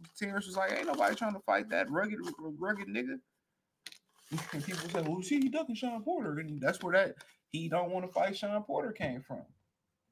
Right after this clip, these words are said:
And the cameraman, ju-, he wasn't even, he was just, you know, in the locker room getting the reaction from the fans. I mean, getting the reaction from everybody in the locker room. So you'd be surprised what you catch on camera.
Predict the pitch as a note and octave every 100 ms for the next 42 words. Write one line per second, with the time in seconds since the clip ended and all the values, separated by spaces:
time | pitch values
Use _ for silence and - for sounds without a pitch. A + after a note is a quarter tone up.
0 | _ _ - _ _ _ _ _ _ _
1 | - D3 C#3+ G#3+ B3 G#3 G3 G3+ G3 D#3+
2 | G3+ F#3 A#3 B3 G3+ G#3 A#3 A3+ C#4 B3+
3 | F3+ A3 A3+ D4+ G#3+ E3+ G#3 G3+ A3 -
4 | G#3+ A3+ G3 A3+ G#3+ A3 A#3 A#3 A#3 A#3+
5 | A3+ A#3 B3 C4 - A3+ - - - -
6 | _ _ - _ - - - _ - F3+
7 | G3+ G#3+ G3+ A3 A3 A3+ A3 G#3+ G#3 G#3+
8 | G#3+ G3+ G#3 A3 A3 G3+ - F3+ D3+ A#2+
9 | G#2+ - _ - _ _ _ _ _ _
10 | _ _ _ _ _ D3 F3+ D#4 A#3+ G#3
11 | A#3 B3+ B3 A3 F#3 G3 G3 F3+ E3+ D#3+
12 | G#3 A3 G#3 E3+